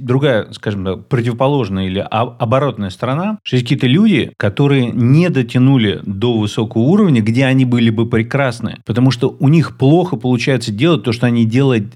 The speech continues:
должны на более низком уровне. Вот, предположим, кто-то был бы гениальным совершенно арт-директором,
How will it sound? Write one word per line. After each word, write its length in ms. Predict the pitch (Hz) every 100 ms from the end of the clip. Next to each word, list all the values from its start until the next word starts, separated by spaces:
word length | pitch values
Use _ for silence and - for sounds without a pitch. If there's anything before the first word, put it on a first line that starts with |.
| -
должны 360 | 104 110 117
на 180 | 117 113
более 280 | 107 127 117
низком 380 | 127 117 110 113
уровне. 400 | 107 87 85 -
Вот, 180 | 113 104
предположим, 520 | 117 117 135 120 117
кто-то 400 | 104 - 180 156
был 260 | 110 104 139
бы 160 | 117 113
гениальным 800 | 104 110 127 147 147 135 107 98
совершенно 720 | 127 113 - 123 104 98 -
арт-директором, 960 | 131 120 107 113 143 214 - 113 90